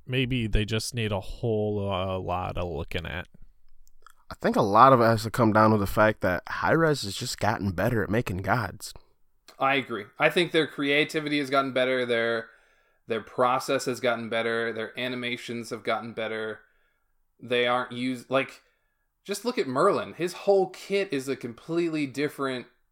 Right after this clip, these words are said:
Speaker 3: place. The only thing that you can really think of that's a similar shape is the ultimate and the, the,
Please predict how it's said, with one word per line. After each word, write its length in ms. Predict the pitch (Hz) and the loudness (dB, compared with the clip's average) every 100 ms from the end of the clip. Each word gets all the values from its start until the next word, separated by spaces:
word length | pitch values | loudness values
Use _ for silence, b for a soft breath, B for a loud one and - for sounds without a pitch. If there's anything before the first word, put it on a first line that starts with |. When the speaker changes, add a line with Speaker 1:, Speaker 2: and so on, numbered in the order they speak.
| _ _ | _ _
Speaker 3:
place. 340 | - 147 147 - | -8 -2 -2 -2
The 200 | 139 143 | -6 -4
only 320 | - 214 214 196 | 2 4 4 0
thing 300 | 196 185 156 | 0 -2 0
that 80 | 139 | -4
you 80 | 135 | -4
can 140 | 131 | -2
really 200 | 135 131 | 0 0
think 260 | 127 120 113 | 0 -6 -2
of 320 | 104 101 - _ _ _ _ | -2 -4 -10 _ _ _ _
that's 300 | 117 - - | -6 -6 -14
a 80 | 117 | -10
similar 920 | - - 147 147 143 143 139 135 127 _ _ _ _ _ _ _ _ _ | -8 -4 -2 -2 -2 -2 -2 -4 -6 _ _ _ _ _ _ _ _ _
shape 540 | - - 139 113 101 _ _ _ _ | -14 -8 -4 -6 -8 _ _ _ _
is 400 | 123 117 113 - | -6 -6 -10 -16
the 200 | - 123 | -8 -4
ultimate 480 | 120 139 - 202 208 - | -2 -2 -2 -4 -4 -4
and 240 | 131 123 | -6 -2
the, 380 | 123 120 117 113 - _ | 0 0 -2 -6 -16 _
the, 760 | 117 113 117 110 107 107 107 | -16 -6 -4 -2 -4 -6 -8